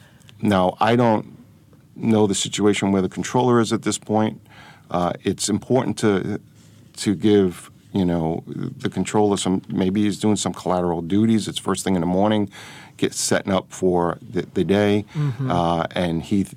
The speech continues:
Speaker 1: he, he gave all the information, cleared Southwest, cleared FedEx, thinking everything's good. The important thing to know is there is no, uh, ground radar here. Uh, there's no as the X or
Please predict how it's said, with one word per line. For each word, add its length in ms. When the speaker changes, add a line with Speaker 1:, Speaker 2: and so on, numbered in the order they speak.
Speaker 1:
he, 300
he 180
gave 220
all 160
the 100
information, 540
cleared 580
Southwest, 800
cleared 320
FedEx, 640
thinking 220
everything's 420
good. 260
The 60
important 480
thing 160
to 120
know 240
is 180
there 160
is 180
no, 720
uh, 300
ground 440
radar 380
here. 360
Uh, 340
there's 220
no 160
as 280
the 180
X 320
or 180